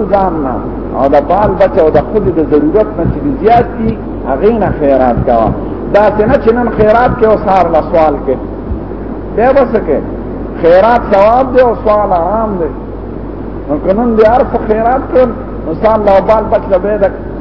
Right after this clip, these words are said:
څه به کې؟ ټیک ده، که د کسب خاوند دی او تا یقیني نه به یې، صحیح ده؟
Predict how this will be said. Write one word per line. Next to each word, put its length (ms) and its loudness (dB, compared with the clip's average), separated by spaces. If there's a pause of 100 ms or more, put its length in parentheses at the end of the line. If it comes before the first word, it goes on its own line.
څه 100 4
به 200 2
کې؟ 100 -6 (800)
ټیک 220 0
ده، 160 2
که 80 2
د 80 4 (100)
کسب 280 0 (100)
خاوند 400 2
دی 60 4
او 120 4 (100)
تا 180 4
یقیني 420 0
نه 120 0
به 100 2
یې، 200 2
صحیح 160 -4
ده؟ 140 0